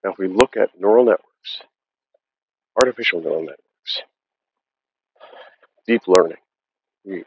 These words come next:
we realize that a neural network can produce sentences, and that these sentences,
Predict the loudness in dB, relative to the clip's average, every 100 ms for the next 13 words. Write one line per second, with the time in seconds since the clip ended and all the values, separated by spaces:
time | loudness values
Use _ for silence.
0 | -14 -14 -12 2 6 6 4 -4 -6 -6
1 | -6 -4 2 4 4 0 -6 -12 -18 _
2 | -12 -6 0 0 0 -20 _ -20 -20 _
3 | _ _ _ _ _ _ _ _ _ -6
4 | -4 -4 -6 0 2 2 -8 -10 -8 -8
5 | -10